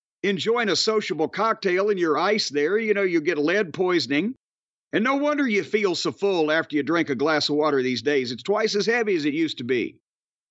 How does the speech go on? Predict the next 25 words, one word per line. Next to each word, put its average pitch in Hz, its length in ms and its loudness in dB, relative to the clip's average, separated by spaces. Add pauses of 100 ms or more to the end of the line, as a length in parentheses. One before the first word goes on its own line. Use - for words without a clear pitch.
(500)
But 254 200 -2
anyway, 302 260 2
they've 269 200 0
got 285 180 0
all 285 160 -2
these 247 240 0
things. 226 400 -2
They're 220 180 0
known 247 400 -2
for 190 560 0 (380)
the 185 140 0
high-quality 220 760 0
earbuds, 196 560 0
but 185 140 -2
they've 180 180 0
got 202 240 0 (480)
many 269 320 0
different 214 460 -2
products 220 480 0
now 208 240 0
for 208 140 -2
your 156 220 2
home 233 480 0
and 175 120 0
your 139 260 0